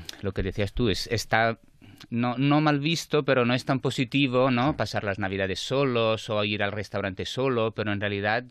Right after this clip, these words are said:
Speaker 1: mm, no tiene por qué. O sea, si es un momento donde tú realmente estás bien contigo mismo,
Speaker 2: Claro.
Speaker 1: pues, eh, bienvenido sea. Y, y no todos tenemos que ser iguales, ni mucho menos, ¿no? Es, es un poco una,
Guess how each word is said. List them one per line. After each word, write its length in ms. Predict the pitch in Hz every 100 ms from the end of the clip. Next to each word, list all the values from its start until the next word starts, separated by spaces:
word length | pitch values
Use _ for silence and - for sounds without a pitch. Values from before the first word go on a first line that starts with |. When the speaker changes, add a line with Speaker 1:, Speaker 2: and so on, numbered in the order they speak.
| -
Speaker 1:
mm, 460 | 123 107 101 101 98 107
no 100 | 104
tiene 200 | 104 95
por 160 | 90
qué. 240 | - 147 82 -
O 80 |
sea, 180 | 95 90
si 220 | - 98
es 140 | 98 -
un 100 | 117
momento 460 | 113 113 113 98
donde 260 | 98 95 92
tú 120 | 101
realmente 360 | 95 95 95 95
estás 240 | - 92
bien 160 | 95 95
contigo 340 | 95 92 92
mismo, 300 | 95 98 113
Speaker 2:
Claro. 160 | 131 156
Speaker 1:
pues, 400 | 104 90 - - - - - -
eh, 140 | - 87
bienvenido 520 | 87 98 92 95 113
sea. 360 | - 127 117 78
Y, 760 | - 95 92 92 90 90 85 87
y 100 | 104
no 180 | 98 98
todos 260 | 107 104 -
tenemos 320 | 104 101 -
que 100 | 95
ser 140 | 104
iguales, 480 | 95 101 107 123 131
ni 120 | 117
mucho 240 | 98 95 95
menos, 360 | 117 92 73 95
¿no? 180 | 95
Es, 240 | 101 92 -
es 160 | 110 117
un 120 | 107
poco 260 | 117 117
una, 340 | 127 120 113